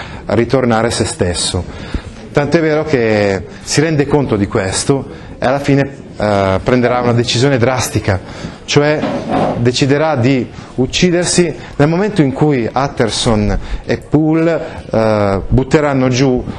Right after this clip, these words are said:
la porta della sua camera, nella, della camera in cui è rinchiuso. Infatti lui da dentro continuava a dire ad Utterson e a Poole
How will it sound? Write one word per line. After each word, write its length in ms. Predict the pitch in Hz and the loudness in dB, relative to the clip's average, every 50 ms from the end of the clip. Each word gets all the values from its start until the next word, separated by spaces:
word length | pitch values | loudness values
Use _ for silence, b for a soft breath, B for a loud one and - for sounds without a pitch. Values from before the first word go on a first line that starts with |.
| B B - | B B -2
la 140 | 113 127 | 0 0
porta 600 | 131 - 139 120 117 113 113 - 143 131 120 107 | 2 2 2 2 0 0 0 0 0 0 2 0
della 260 | 107 113 110 104 107 101 | 0 0 2 2 0 -2
sua 840 | - - - 113 107 104 104 104 101 98 95 92 92 90 90 92 - - | -2 0 2 2 2 2 2 0 0 0 0 -2 -2 -4 -6 -10 -8 -4
camera, 440 | - 107 95 98 98 98 95 95 | -2 0 0 2 0 0 -2 -2
nella, 240 | 95 101 107 104 101 | -2 0 0 0 2
della 240 | 104 117 113 117 117 | 2 2 2 0 0
camera 320 | 117 123 110 110 113 110 110 | 0 0 2 2 2 2 2
in 100 | 107 104 | 2 2
cui 140 | - 113 101 | 2 2 2
è 60 | 98 | 4
rinchiuso. 560 | 98 101 98 95 - 87 82 80 - - 76 B B B B B B B B B B B | 2 0 -2 -4 -6 -8 -10 -8 -8 -10 -10 B B B B B B B B B B B
Infatti 400 | - 123 117 156 160 160 - 147 | -4 0 2 2 2 2 2 2
lui 340 | 143 165 165 151 123 98 - | 2 2 2 0 0 -2 -2
da 160 | - 120 127 131 | 0 0 2 2
dentro 420 | 139 147 131 120 113 104 131 120 | 2 0 0 0 0 0 0 0
continuava 480 | 110 135 120 110 139 147 165 160 139 127 | 2 2 2 2 2 2 2 2 0 0
a 40 | |
dire 320 | 120 123 139 135 123 113 101 | 2 2 2 2 2 0 0
ad 140 | 101 110 117 | 0 2 2
Utterson 500 | 131 131 - - 120 - - 127 113 110 | 0 0 0 0 -2 0 2 2 2 2
e 40 | |
a 60 | 104 98 | 2 2
Poole 440 | - 127 131 131 131 135 135 120 | 2 2 2 4 2 2 0 0